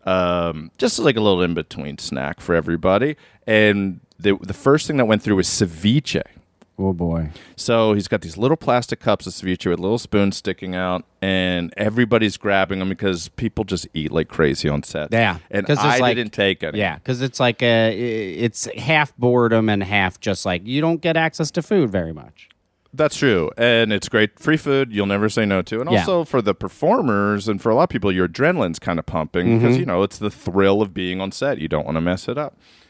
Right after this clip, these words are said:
Speaker 1: So this guy, Jason, who's one of the producers, was like, "It's really good. You don't want any?" And I looked right at him, and I never sit down when I'm on set. I just stand the whole time 'cause as soon as I sit, I get tired. So I was like,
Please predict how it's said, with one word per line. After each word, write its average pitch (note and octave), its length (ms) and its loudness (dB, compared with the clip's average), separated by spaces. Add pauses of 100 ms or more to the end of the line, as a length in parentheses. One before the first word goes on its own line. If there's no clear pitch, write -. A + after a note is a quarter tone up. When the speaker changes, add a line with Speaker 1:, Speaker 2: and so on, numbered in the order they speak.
(340)
Speaker 1:
So A2+ 320 0
this G2+ 220 -4
guy, A2 160 -2
Jason, G2 480 2
who's E2+ 160 -2
one G2 80 -4
of F2+ 60 -6
the - 40 -6
producers, F2+ 560 -10
was D#2+ 200 -12
like, D#2+ 160 0
"It's - 120 -12
really D3 200 0
good. A#2 260 2
You E2+ 80 -2
don't G#2+ 220 0
want F#2 180 0
any?" C3+ 340 -2
And F#2+ 160 -2
I F#2+ 60 4
looked G2 260 2
right A2 140 2 (340)
at F#2+ 280 0
him, F2 120 -4
and G#2+ 140 -2
I A#2+ 80 2
never C3 240 0
sit - 220 -8
down F#2 260 0
when F2 140 0
I'm E2 280 -2
on E2+ 200 0
set. E2 280 2
I E2 80 2
just E2+ 200 -4
stand F#2+ 280 2
the G2 40 0
whole G2 140 4
time F2+ 300 2
'cause D#2 160 -14
as D#2 120 -8
soon F#2+ 160 -2
as G2 100 -2
I F#2+ 60 4
sit, F2+ 240 0
I F2 40 0
get D#2 160 -4
tired. - 380 -6 (460)
So G#2 480 -2 (100)
I A2 120 0
was A#2 200 -4
like, G#2+ 300 2